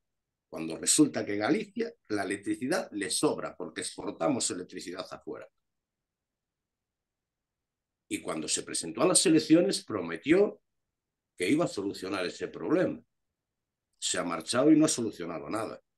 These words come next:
Lo de, lo que comentaba el otro día en un vídeo mío de lo de Alberto Garzón, de que era un hospital público de gestión privada. Cuando se hizo el hospital aquí en Vigo, cuando se lo hizo la Xunta, se le dijo, "Este hospital es privado". "No, no, no, el hospital es público, pero la gestión es privada".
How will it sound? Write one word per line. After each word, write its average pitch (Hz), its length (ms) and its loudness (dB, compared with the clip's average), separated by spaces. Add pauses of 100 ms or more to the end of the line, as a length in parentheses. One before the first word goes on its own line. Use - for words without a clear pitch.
(1160)
Lo 113 180 0
de, 101 240 0
lo 98 160 -4
que 104 120 -6
comentaba 107 500 4
el 160 60 8
otro 135 240 4
día 131 140 6
en 123 60 0
un 120 140 0
vídeo 117 280 -2
mío 131 280 4
de 113 80 0
lo 113 140 -2
de 101 80 -2
Alberto 110 380 -4
Garzón, 107 420 -2
de 107 100 -2
que - 80 -6
era 113 120 -2
un 117 80 -2
hospital 113 560 -4
público 113 360 -2
de 101 120 -4
gestión 87 340 -6
privada. 71 460 -8 (680)
Cuando - 280 -10
se - 120 4
hizo 160 140 2
el 175 80 2
hospital 120 420 -2
aquí 92 180 -6
en 85 100 -6
Vigo, 80 280 -4
cuando 78 460 -6
se - 160 -10
lo 80 140 -6
hizo 82 180 -10
la 67 100 -10
Xunta, - 480 -10 (880)
se - 240 2
le 76 120 -6
dijo, 80 420 4
"Este 147 220 0
hospital - 400 -2
es - 120 -4
privado". 127 300 2
"No, 202 160 6
no, 233 80 2
no, 233 400 -6
el 113 140 -2
hospital 196 480 0
es - 100 -4
público, 277 480 -2
pero 202 160 0
la 160 100 4
gestión 208 380 2
es 226 100 -4
privada". 127 560 -2